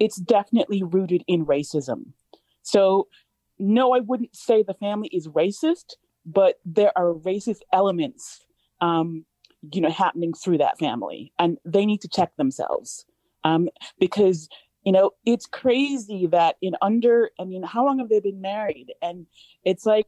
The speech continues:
they've already had to, you know, run off to, like, America. And as someone who was living in,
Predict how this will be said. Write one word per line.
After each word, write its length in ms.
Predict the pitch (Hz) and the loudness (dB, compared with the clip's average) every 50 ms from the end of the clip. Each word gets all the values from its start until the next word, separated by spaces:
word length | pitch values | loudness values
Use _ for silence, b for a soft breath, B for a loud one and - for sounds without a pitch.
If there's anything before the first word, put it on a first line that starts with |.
| _ | _
they've 380 | - 190 175 202 214 226 226 208 | -10 -6 0 2 2 2 2 2
already 300 | 226 220 220 220 214 214 | 2 2 2 0 -2 -2
had 160 | 202 202 202 - | -4 -4 -4 -2
to, 200 | - 208 196 - | -2 -2 -2 -2
you 140 | - 190 196 | -4 -8 -4
know, 80 | 190 175 | -2 -2
run 260 | 175 175 196 208 208 | -2 -2 -2 -2 -2
off 260 | 196 196 190 - - _ _ - | -2 -2 -2 -4 -8 _ _ -2
to, 200 | - 233 214 208 | 2 2 4 4
like, 200 | 196 185 180 - | 4 2 0 -2
America. 560 | 190 202 214 240 262 247 - 175 147 117 - b b b b b | -2 0 2 2 2 0 -2 -6 -8 -8 -10 b b b b b
And 140 | 190 202 202 | -4 -2 0
as 160 | 202 214 208 | -2 -4 -2
someone 380 | - 269 269 311 320 294 262 233 | 0 0 2 4 4 4 2 2
who 160 | 214 240 240 | 0 0 0
was 180 | 208 196 185 180 | 0 -2 -2 0
living 500 | 190 190 196 202 196 214 208 208 208 - _ _ | 0 2 2 2 2 0 -2 -2 -4 -8 _ _
in, 260 | - 190 190 190 190 | -2 0 0 0 -2